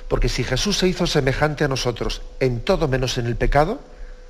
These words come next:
entonces hay algo humano que Jesús no ha compartido con nosotros, que es el pecado. Pues no, señor, porque es que el pecado no es humano.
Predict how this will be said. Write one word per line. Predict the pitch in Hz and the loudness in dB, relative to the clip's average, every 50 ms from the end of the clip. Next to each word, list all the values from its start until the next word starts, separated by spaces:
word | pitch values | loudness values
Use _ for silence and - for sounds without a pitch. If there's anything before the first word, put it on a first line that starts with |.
| - - - - - - - - - - - - - - - - | -18 -16 -16 -16 -16 -18 -18 -18 -18 -16 -16 -18 -18 -18 -6 -4
entonces | 123 123 113 175 165 170 - | -4 0 0 0 0 2 2
hay | 160 170 170 | 2 4 6
algo | 185 180 180 160 185 202 202 - - - - | 4 4 4 2 0 -2 -2 -4 -10 -10 -6
humano | - 139 131 135 180 196 185 165 175 214 247 - - - - - - - - - - - - - - _ - - - - - - - - - | -4 -2 2 2 2 2 2 2 0 0 -2 -6 -14 -18 -18 -18 -18 -20 -20 -20 -20 -20 -20 -20 -20 _ -20 -18 -16 -12 -10 -10 -12 -10 -6
que | - - 131 | -2 -2 -2
Jesús | - - 127 - - 160 175 185 - - - - | -2 -2 -4 -2 0 -2 0 -2 -2 -4 -6 -6
no | 131 123 143 | -2 0 2
ha | 143 135 | 2 2
compartido | - 135 120 110 - - - - 135 123 117 120 110 | 2 0 0 2 0 0 2 2 0 0 0 0 0
con | 123 110 104 | -2 -4 -4
nosotros, | 107 - 175 - - 123 104 - | -4 -2 -2 -2 0 -2 -2 -2
que | 135 | -2
es | 117 113 | -4 -4
el | 120 101 | -4 -2
pecado. | 87 107 - - 139 120 101 90 - - - - - - - - - - - - - - - - - - | 0 0 2 2 2 0 -2 -6 -8 -10 -10 -12 -12 -12 -10 -12 -14 -12 -12 -12 -10 -8 -4 -2 -2 -2
Pues | - 85 - - | -2 -6 -2 -2
no, | 127 | -2
señor, | 127 - 98 85 101 110 92 - - - - - | 0 -2 -2 -2 -2 -2 -2 -4 -6 -10 -8 -8
porque | 95 - - | -6 -4 -4
es | 113 - | -4 -4
que | - 117 | -2 -4
el | 104 | -2
pecado | - 107 104 - 135 127 135 131 | 0 0 2 2 2 2 2 2
no | 135 | 0
es | 147 - - | 0 0 -2
humano. | 117 110 123 131 123 101 85 80 | -2 0 2 0 0 0 -6 -8